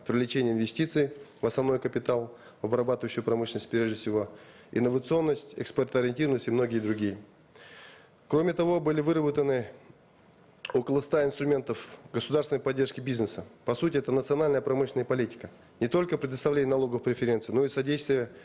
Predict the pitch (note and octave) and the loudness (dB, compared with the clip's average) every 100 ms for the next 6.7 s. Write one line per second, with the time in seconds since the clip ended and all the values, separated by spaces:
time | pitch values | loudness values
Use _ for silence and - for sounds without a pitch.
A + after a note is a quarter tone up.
0 | - A2+ B2+ B2+ C3+ B2 - B2 B2+ A#2 | -4 0 2 2 0 0 0 0 2 0
1 | - A#2 B2+ A#2+ A2 G2+ - - - - | -4 -4 0 0 0 -4 -6 -6 -2 -2
2 | A#2+ A2+ F#2+ C#3+ D3 C3 A#2+ A#2 C#3+ B2+ | -2 -2 0 0 0 -2 -2 0 0 -2
3 | - A#2+ A#2+ A2 G#2 - - - - - | -2 -2 0 -2 -4 -6 -18 -18 -6 -4
4 | A#2+ C#3 F#2+ F2 B2+ B2 B2 B2 B2 A#2+ | 0 0 0 -2 -2 0 0 2 2 0
5 | - D3+ C#3+ C3 - - A#2 C3+ C#3+ B2+ | 0 0 2 -2 -2 -2 0 2 2 2
6 | A#2 A2+ - - D#3 C#3+ | -2 -6 -8 0 2 2